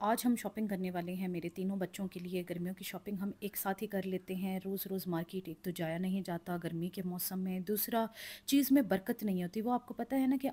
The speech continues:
आप अगर रोज़-रोज़ करियाने की दुकान से जाके चीज़ें अपने लिए घर के राशन ख़रीदें और आप दूसरी तरफ पूरे महीने का राशन एक साथ ख़रीद लें, दोनों चीज़ों में बहुत फ़र्क है और बड़ी बरकत होती है जब आप एक साथ कोई चीज़ ख़रीद लाते हैं।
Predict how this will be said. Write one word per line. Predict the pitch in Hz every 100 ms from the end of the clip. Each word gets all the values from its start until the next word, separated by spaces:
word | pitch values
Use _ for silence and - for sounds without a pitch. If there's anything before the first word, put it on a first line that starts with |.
| -
आप | 208 226
अगर | 226
रोज़-रोज़ | 190 226 202 220 -
करियाने | 202 190 180 196
की | 220
दुकान | 208 196 196
से | -
जाके | 190 180 175
चीज़ें | 202 196 208
अपने | 196 196
लिए | 190 185
घर | 185 180
के | -
राशन | 175 170 - 196
ख़रीदें | 190 175 175 220 196 - - - -
और | 262 277 -
आप | 240 254
दूसरी | 196 208 - 277
तरफ | 294 190 165 196
पूरे | 185 220 226 262
महीने | 226 185 196 220
का | 214
राशन | 185 208 202
एक | 185
साथ | - 220
ख़रीद | - 180 160 185
लें, | 185
दोनों | 190 208 233
चीज़ों | - 190 202
में | 202 202
बहुत | - 247
फ़र्क | - 175 175 -
है | 208 294 - - - - 214
और | 220 220 226 220 220 - 202
बड़ी | 240 240
बरकत | 190 190 254 220
होती | - 196
है |
जब | 196 185
आप | 180 208
एक | 196
साथ | - 196 196 202 190
कोई | 196
चीज़ | 196 196 -
ख़रीद | 185 202 214
लाते | 185 196
हैं। | 202